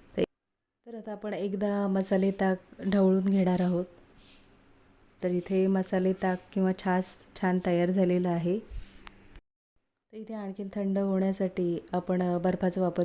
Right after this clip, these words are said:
केलेला आहे. तर इथे मसाले ताक तयार झालेलं आहे. वरून बारीक चिरलेली कोथिंबीर आणि थोडी जिरे पावडर.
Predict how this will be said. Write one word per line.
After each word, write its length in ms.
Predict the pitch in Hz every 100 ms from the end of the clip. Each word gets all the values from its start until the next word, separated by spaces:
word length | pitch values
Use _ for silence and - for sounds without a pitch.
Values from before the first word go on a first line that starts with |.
| 175
केलेला 320 | 175 175 180
आहे. 260 | 170 165 190 - - - - - - -
तर 40 | 175
इथे 220 | 175 196
मसाले 440 | 185 175 190 185
ताक 260 | 185 180 185 - -
तयार 220 | 190 175 180
झालेलं 380 | 185 180 180
आहे. 140 | 180 175
वरून 280 | 180 185 185
बारीक 260 | 180 175 175
चिरलेली 340 | 180 175 170
कोथिंबीर 580 | 175 175 - 175 175 208 - - - - - - -
आणि 440 | 165 170 180 185 185
थोडी 300 | 196 196 196
जिरे 280 | 185 180 175
पावडर. 360 | 165 151 139